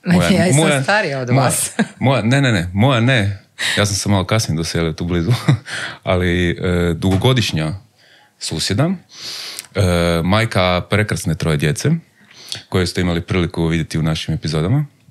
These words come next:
Speaker 2: a imat ćete ih, nadam se, sve vidjeti priliku u našim epizodama. E, ona je glumica, ona je umjetnik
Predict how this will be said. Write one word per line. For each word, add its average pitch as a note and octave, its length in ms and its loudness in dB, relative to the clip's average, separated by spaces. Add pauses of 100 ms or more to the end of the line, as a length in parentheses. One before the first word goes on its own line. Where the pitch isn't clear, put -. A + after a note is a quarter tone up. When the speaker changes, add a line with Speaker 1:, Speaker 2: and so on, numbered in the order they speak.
Speaker 2:
a F2 80 -2
imat E2+ 180 0
ćete D#2 400 -4 (100)
ih, E2 300 -12 (480)
nadam E2 200 -2
se, D#2+ 120 -6
sve A#2+ 180 0
vidjeti C#2+ 300 -4
priliku D2 360 -6
u - 20 -6
našim D2+ 260 -6
epizodama. F2 460 -4 (720)
E, A#2 120 0 (440)
ona G#2+ 260 2
je D#2 400 0
glumica, A#2 800 2 (760)
ona F2+ 300 2
je E2+ 460 2 (580)
umjetnik G#2 600 2